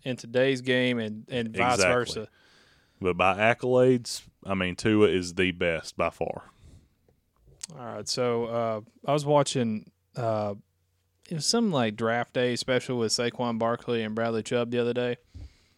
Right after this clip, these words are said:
Speaker 1: and it's, like, an hour long. And by the way, those are two great people.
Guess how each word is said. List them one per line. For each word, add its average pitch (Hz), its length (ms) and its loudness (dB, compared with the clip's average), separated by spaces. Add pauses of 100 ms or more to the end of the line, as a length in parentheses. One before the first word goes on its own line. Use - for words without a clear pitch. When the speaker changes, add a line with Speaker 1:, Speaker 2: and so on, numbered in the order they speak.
(260)
Speaker 1:
and 123 80 -8
it's, 135 100 -6
like, 135 120 -4
an 101 80 -8
hour 104 260 -8
long. 98 380 -12 (160)
And 117 320 -4 (1120)
by 156 120 4
the 139 60 6
way, 120 160 2
those 147 240 2
are 117 60 -2
two 131 240 -2
great 110 400 -2
people. 107 360 -12